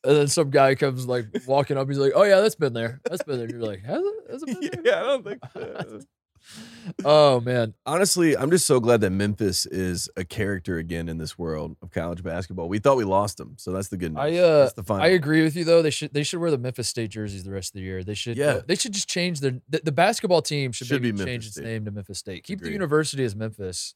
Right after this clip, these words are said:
Speaker 2: Mm-hmm.
Speaker 1: um, but go back to Memphis State as the basketball team. 'Cause, especially 'cause it's hard to, uh, the Grizzlies, I feel like people don't call them the Grizzlies. They call them Memphis
Speaker 2: Mm-hmm.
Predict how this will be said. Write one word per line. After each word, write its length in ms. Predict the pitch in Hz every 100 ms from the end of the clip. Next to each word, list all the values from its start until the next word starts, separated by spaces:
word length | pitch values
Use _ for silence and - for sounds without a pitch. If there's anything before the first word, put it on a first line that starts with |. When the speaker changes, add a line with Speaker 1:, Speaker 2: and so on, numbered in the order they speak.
| -
Speaker 2:
Mm-hmm. 380 | 87 90 78 110
Speaker 1:
um, 280 | 110 104 104
but 100 | 120
go 140 | 139
back 200 | 139 143
to 60 | 123
Memphis 280 | 120 107 -
State 180 | 107 95
as 80 |
the 60 | -
basketball 400 | 92 90 - 85
team. 120 | 110
'Cause, 140 | 151 180
especially 460 | 165 233 240 220
'cause 180 | 190 175
it's 120 | 147
hard 400 | 147 156 160 135 -
to, 260 | 139 120
uh, 340 | 123 113 107 95 _ _ _ _ 139
the 40 |
Grizzlies, 760 | 135 214 220 175 147 113 - - _ -
I 80 | 131
feel 180 | - 156
like 160 | 139
people 220 | 147 139
don't 120 | 123 -
call 140 | 117
them 60 | 113
the 60 | 101
Grizzlies. 320 | 110 98 85
They 80 | 92
call 200 | 104 98
them 80 | 92
Memphis 480 | 104 - 62 - 101
Speaker 2:
Mm-hmm. 240 | 101